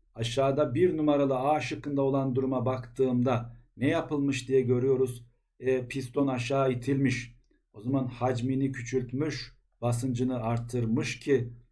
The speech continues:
basınca dikkat edersen demek ki basınç arttığını buradan görebiliyoruz. Peki burada ikinci kap yani B şıkkında da basıncın küçüldüğünü gören arkadaşım diyecek ki basınç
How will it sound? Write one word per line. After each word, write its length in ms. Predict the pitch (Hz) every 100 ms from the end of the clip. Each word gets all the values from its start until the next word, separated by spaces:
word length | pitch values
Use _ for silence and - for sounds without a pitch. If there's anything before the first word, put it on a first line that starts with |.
| _
basınca 560 | 113 117 131 131 127 117
dikkat 300 | 120 120 117
edersen 600 | 135 127 131 127 120 120 - -
demek 360 | 117 120 120
ki 260 | 127 127 -
basınç 380 | 113 113 123 117
arttığını 400 | 110 110 117 117
buradan 340 | 156 139 139
görebiliyoruz. 600 | 123 113 92 78 73 - _ _ _ _ _ _ _ _ _ _ _ _ _ _ _ -
Peki 480 | 151 - 147 - - _ _
burada 640 | 110 151 147 143 104 - - _ _ _ -
ikinci 480 | 117 143 143 147
kap 260 | 165 147 117
yani 300 | 127 135 120
B 180 | 139 139
şıkkında 500 | - 147 143 143 135
da 320 | 117 110 - - _ -
basıncın 580 | 123 120 151 135 151 135
küçüldüğünü 640 | 131 151 139 135 143 147
gören 240 | 135 139
arkadaşım 520 | 135 123 127 123 131 123
diyecek 440 | 127 120 139 -
ki 280 | 117 98 - - _
basınç 560 | 113 120 120 117 -